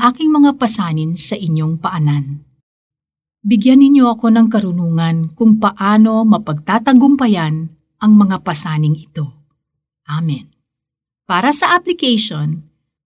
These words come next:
may pasanin ka bang dinaranas?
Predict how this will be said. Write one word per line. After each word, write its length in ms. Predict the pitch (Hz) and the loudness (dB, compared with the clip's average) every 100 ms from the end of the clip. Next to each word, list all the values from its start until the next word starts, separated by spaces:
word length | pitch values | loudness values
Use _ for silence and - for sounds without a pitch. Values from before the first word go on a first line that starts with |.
| _ | _
may 240 | 285 381 | -6 -4
pasanin 560 | - 302 - 220 208 208 | -2 -2 0 2 4 4
ka 80 | 214 | 2
bang 240 | 180 175 | -2 -4
dinaranas? 960 | 160 156 151 139 139 151 196 - - | -4 -4 -4 -6 -4 -6 -6 -10 -12